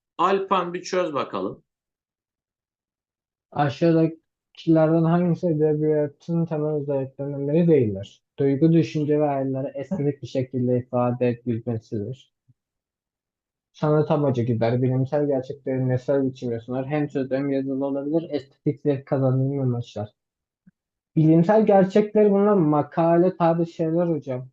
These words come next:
Speaker 2: Buna bilimsel der ve onlar edebiyattan sayılıyor mu? Ben sayılmıyor diyebilir miyim?
Speaker 1: Yok, onlar olmaz, şöyle olmaz. Zaten bilimsel gerçekleri nesnel biçimde sunsa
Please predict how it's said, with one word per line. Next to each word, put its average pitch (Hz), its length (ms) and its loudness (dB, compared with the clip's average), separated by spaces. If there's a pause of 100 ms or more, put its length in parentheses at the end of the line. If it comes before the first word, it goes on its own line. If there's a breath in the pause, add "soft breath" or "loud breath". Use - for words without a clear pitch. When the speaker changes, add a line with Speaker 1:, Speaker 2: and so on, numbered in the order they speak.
Speaker 2:
Buna 135 240 -4
bilimsel 143 460 2
der 131 280 0
ve 110 200 -4
onlar 131 520 -2
edebiyattan 135 560 -4
sayılıyor 143 440 0
mu? 107 200 -10 (600)
Ben 127 140 -2
sayılmıyor 120 440 -4
diyebilir 123 260 0
miyim? 151 200 -8 (340)
Speaker 1:
Yok, 143 300 -10
onlar 151 540 -4
olmaz, 151 600 0
şöyle 139 360 -2
olmaz. 131 360 -2
Zaten 135 480 -4
bilimsel 131 520 -6
gerçekleri 131 720 -4
nesnel 131 500 -4
biçimde 131 380 -6
sunsa 151 680 -4